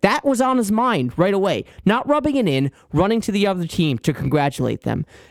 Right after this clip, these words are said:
And you see Jimmy Butler and Kyle Lowry spit it a little bit. And you see Kawhi Leonard coming up to Ben Simmons.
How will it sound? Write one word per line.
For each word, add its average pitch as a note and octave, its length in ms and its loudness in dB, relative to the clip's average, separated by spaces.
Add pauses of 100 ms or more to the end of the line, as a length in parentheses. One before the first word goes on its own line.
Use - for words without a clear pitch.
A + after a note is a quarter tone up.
And E3 80 6
you D#3+ 80 0
see G3+ 180 0
Jimmy F#3 280 2
Butler D#3+ 340 2
and C#3 100 0
Kyle D3 300 2
Lowry C#3+ 320 2
spit - 320 -2
it A#2+ 100 2
a A#2 60 0
little A#2 200 0
bit. A2 320 -2 (460)
And C#3+ 80 4
you D3+ 80 2
see F#3+ 160 0
Kawhi D#3+ 420 0
Leonard D3+ 300 0
coming D3 300 2
up C#3 100 -4
to D3+ 80 0
Ben C3+ 220 0
Simmons. A#2 360 -2